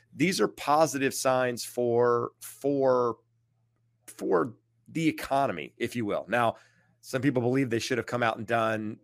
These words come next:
done, you know, a point hike or what have you, but that's neither here nor there. The fact is they didn't.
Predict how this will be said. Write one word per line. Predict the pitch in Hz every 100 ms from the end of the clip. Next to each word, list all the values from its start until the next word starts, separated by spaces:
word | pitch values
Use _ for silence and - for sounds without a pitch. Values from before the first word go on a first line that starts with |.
| _ -
done, | 113 110 107 110
you | 107
know, | 98
a |
point | 92 165 160 123
hike | 143 139 135
or | 110 107
what | 123 127
have | 120 117 107
you, | 117 113
but | 107 107 - - - _ -
that's | 127 143
neither | 135 113
here | 113 120
nor | 110 95
there. | 90 80
The | 90
fact | 131 123 127
is | 101
they | 98 95
didn't. | 90 123 110 107 143